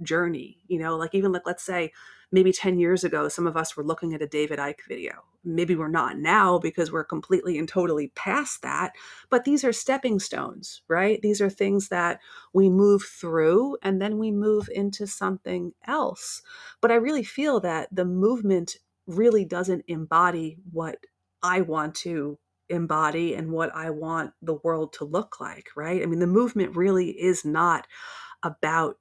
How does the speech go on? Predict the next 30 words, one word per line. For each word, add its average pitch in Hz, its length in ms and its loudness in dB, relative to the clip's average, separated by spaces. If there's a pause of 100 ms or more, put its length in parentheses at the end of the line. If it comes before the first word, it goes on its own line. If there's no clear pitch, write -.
National 151 400 -2
Socialism. 151 800 -6
It's - 220 -10
not 156 240 0
about 156 400 -4
radical, 156 480 -4
centrist, - 580 -8
holistic 147 480 -4
optimization. 147 1000 -4
To 202 120 2
the 175 100 2
contrary, 202 800 0 (400)
there 190 140 6
are 196 40 6
many 196 280 6
people 190 380 0
in 175 100 0
the 170 60 -2
movement 175 520 0
or 151 80 -2
the, 151 240 -4
the 156 80 -12
fringes 180 480 0
of 156 160 0
it 156 140 -2
who 156 180 0
are 147 240 0 (480)
extraordinarily 165 920 4 (120)
unsavory, 170 880 0 (140)
um, 151 400 -8